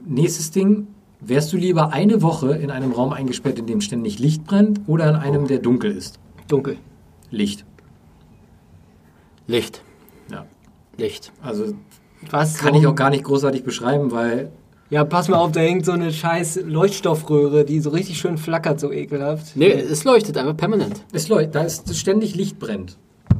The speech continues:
Speaker 1: Oder in einem, der immer dunkel ist. Ist halt die Frage,
Speaker 3: Dunkel ist schon
Speaker 1: darf man
Speaker 3: angenehm.
Speaker 1: dann quasi abdunkeln? Darf man, also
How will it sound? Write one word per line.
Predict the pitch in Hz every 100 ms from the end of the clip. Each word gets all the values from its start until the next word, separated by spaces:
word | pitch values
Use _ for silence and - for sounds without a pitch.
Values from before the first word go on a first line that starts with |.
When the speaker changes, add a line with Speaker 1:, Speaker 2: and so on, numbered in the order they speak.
| - _ _ _
Speaker 1:
Oder | 127 151
in | 170
einem, | 139 156 175
der | 151 151
immer | 156 156
dunkel | 135 123 101
ist. | 101 90 - _ _ - - - - - - - - - - - - - -
Ist | 160
halt | 202
die | 202
Frage, | 190 185 180 175 170 - _ _ _ _ -
Speaker 3:
Dunkel | 147 151 151
ist | -
schon |
Speaker 1:
darf | 127 185 -
man | 220 214
Speaker 3:
angenehm. | 202 196 196 190
Speaker 1:
dann | -
quasi | 165 160 165 160 165 - - _ _
abdunkeln? | - 151 - 190 202 208 170
Darf | 127 156 175
man, | 165 165 160 160 - - _ -
also | 131